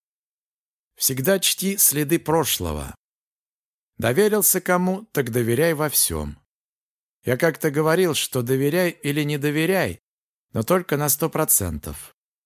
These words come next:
Был в заблуждении. Конечно, я до этого сам додумался, но ведь мог бы прочесть и раньше.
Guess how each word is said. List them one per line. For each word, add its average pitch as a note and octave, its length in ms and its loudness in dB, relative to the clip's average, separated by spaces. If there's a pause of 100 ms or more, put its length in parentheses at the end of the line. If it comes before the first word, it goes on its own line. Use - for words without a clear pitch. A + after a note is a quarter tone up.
(180)
Был F3+ 280 2
в D3+ 40 -10
заблуждении. C3 1000 -4 (500)
Конечно, D3 440 -2
я D#3+ 180 2
до D3+ 80 0
этого D#3+ 340 0
сам D#3 320 0
додумался, D3+ 800 0 (520)
но A#2+ 100 -2
ведь A#2 240 -2
мог C#3+ 300 -2
бы D3+ 340 -2
прочесть C#3 540 -2
и C#3 60 2
раньше. C#3 560 -4